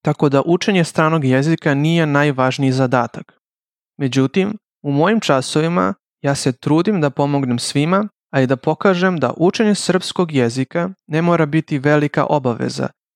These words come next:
već nešto kao hobi ili druženje. Kao što možemo da vidimo, srpskim jezikom govori veliki broj ljudi, a uči se iz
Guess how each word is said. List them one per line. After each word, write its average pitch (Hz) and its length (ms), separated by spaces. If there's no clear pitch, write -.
već - 180
nešto 147 340
kao 151 220
hobi 131 480
ili 131 380
druženje. 123 600
Kao 196 160
što 208 220
možemo 185 380
da 139 120
vidimo, 135 520
srpskim 196 500
jezikom 147 580
govori 147 360
veliki 147 500
broj 127 360
ljudi, 123 480
a 131 200
uči 160 300
se 156 280
iz 143 300